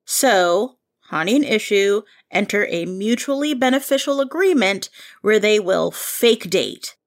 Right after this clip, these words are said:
Yes, they will make up an entire relationship where they have been dating. Hani will use this to convince her friends that she's bi, and Ishu will ride on the wings of Hani's popularity and likability to become head girl.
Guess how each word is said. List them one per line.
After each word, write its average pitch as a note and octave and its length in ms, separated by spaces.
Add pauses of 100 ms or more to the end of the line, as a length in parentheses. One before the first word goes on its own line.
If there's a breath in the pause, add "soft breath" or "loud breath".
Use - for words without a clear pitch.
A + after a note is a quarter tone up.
Yes, G#3 200
they G#3 120
will G3 140
make G#3+ 200
up A3 140
an G#3+ 100
entire A#3+ 540
relationship D#4 760 (280 loud breath)
where G#3 160
they G3+ 140
have G3 360
been G3 220
dating. E3 600 (240)
Hani G#3+ 360
will A3+ 140
use G3 260
this A3 200
to G3 240
convince G3 400
her F3 100
friends E3+ 460
that - 180
she's E3 320
bi, A#3 480 (220)
and G#3+ 180
Ishu C4 400
will F#3+ 240
ride C4 240
on E4 140
the D#4 80
wings C4 320
of A#3+ 120
Hani's A3 340
popularity G3 760
and E3 100
likability F3+ 800
to - 100
become G3 460
head G3+ 400
girl. - 460